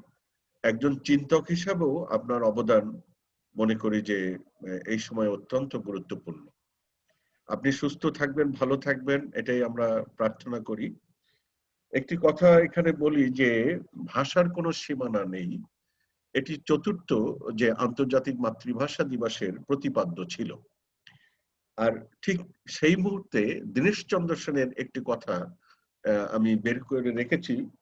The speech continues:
গতকালই পড়তে পড়তে দেখছিলাম। বঙ্গভাষা আমরা এখন যেরূপে বলি, তাহার মুখ্য চিহ্নগুলি কোন সময়, কোন সময় গঠিত হইয়াছিল, তাহা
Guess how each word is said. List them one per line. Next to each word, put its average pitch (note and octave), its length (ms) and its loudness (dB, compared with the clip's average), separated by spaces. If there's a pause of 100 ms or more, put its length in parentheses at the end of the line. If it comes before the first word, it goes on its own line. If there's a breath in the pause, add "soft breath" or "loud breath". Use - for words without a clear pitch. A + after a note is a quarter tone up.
(140)
গতকালই D3+ 440 2
পড়তে C#3+ 320 -4
পড়তে C3+ 280 -6
দেখছিলাম। A2 640 -6 (920)
বঙ্গভাষা E3+ 800 6 (140)
আমরা D3 420 4
এখন C3 400 0
যেরূপে C#3+ 420 4
বলি, A2+ 520 2 (640)
তাহার C#3+ 300 4
মুখ্য E3+ 520 2
চিহ্নগুলি D3 800 2 (440)
কোন E3+ 240 2
সময়, D3+ 420 2 (180)
কোন E3 160 4
সময় E3 380 0
গঠিত F3 340 -4
হইয়াছিল, C3+ 560 2
তাহা A2+ 440 2